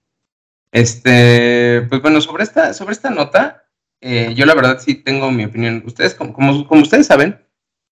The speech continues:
este, yo no, yo considero que la lucha libre de Estados Unidos, Estados Unidos es todo menos lucha libre.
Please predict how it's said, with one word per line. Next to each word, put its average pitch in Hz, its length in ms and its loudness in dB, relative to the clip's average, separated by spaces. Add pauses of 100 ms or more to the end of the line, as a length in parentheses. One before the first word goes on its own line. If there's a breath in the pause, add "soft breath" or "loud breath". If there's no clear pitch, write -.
(140)
este, 117 840 -2
yo 151 140 0
no, 165 480 0
yo 156 320 2
considero 139 460 -8
que 131 100 -10
la 110 120 0
lucha 127 760 -2
libre 123 300 -6
de 123 40 -2
Estados 123 280 -10
Unidos, 120 360 -2
Estados 117 400 -2
Unidos 127 340 -2
es 120 120 -14
todo 139 220 0
menos 120 320 -2
lucha 101 240 -6
libre. 139 420 -2